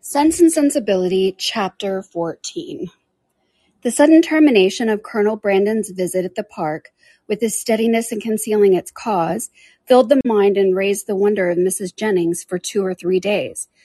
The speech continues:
She was a great wonderer, as everyone must be interest in all the comings and goings of all of their acquaintances. She wondered with little intermission what could be the reason for it, was sure there must be some bad news, and thought over every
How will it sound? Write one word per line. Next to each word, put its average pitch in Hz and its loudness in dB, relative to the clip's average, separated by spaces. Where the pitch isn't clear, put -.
She 254 -2
was 226 0
a 233 4
great 208 0
wonderer, 175 2
as 190 -2
everyone 202 2
must 202 0
be 165 -2
interest 180 -12
in 175 4
all 175 0
the 180 -12
comings 180 0
and 175 -2
goings 170 -10
of 180 -16
all 180 -8
of 151 -12
their 151 -12
acquaintances. - -10
She - -8
wondered 285 -2
with 233 -6
little 226 -4
intermission 190 -6
what 190 -8
could 208 -18
be 208 -8
the 214 -10
reason 175 -8
for 165 -14
it, 170 -14
was 196 -8
sure 226 -8
there 220 -4
must 202 -8
be 185 -8
some 226 -12
bad 185 -8
news, 165 -8
and 180 -6
thought 202 -4
over 190 -8
every 233 -6